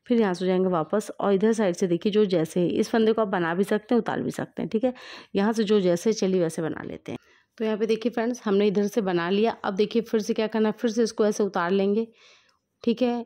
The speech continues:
इधर से फिर से बना लेंगे, क्योंकि हमने उल्टी साइड, सीधी साइड से इसको बनाया था, इसलिए इधर से उतार लेते हैं, ठीक है। बाकी इधर से फिर से देखिए, कोई फंदा नहीं बढ़ाया हमने, बस हमें यहाँ पे दो दो फंदे छोड़ते जाना है।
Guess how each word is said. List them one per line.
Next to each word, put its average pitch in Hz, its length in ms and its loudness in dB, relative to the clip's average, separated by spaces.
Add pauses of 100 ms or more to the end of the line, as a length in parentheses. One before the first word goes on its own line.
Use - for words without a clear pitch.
इधर 196 220 0
से 190 160 -2
फिर 202 180 -4
से 190 120 -2
बना 165 240 -2
लेंगे, 143 260 -4
क्योंकि 233 320 0
हमने 240 300 4
उल्टी 208 320 0
साइड, 208 260 0
सीधी 226 320 2
साइड 202 220 0
से 220 120 0
इसको 208 200 0
बनाया 175 340 0
था, 233 120 0
इसलिए 196 240 2
इधर 196 120 2
से 185 120 -4
उतार 151 220 -2
लेते 147 240 -2
हैं, 160 60 -6
ठीक 214 120 0
है। 226 100 0
बाकी 180 260 -2
इधर 180 160 2
से 170 120 -4
फिर 185 220 -2
से 190 140 -4
देखिए, 190 320 -2 (560)
कोई 233 180 4
फंदा 214 260 2
नहीं 214 140 4
बढ़ाया 214 260 0
हमने, 214 380 0
बस 208 180 -2
हमें 208 160 4
यहाँ 190 120 -2
पे 202 120 -4
दो 180 180 2
दो 170 80 0
फंदे 175 240 -2
छोड़ते - 360 -6
जाना 139 240 -4
है। 156 200 -8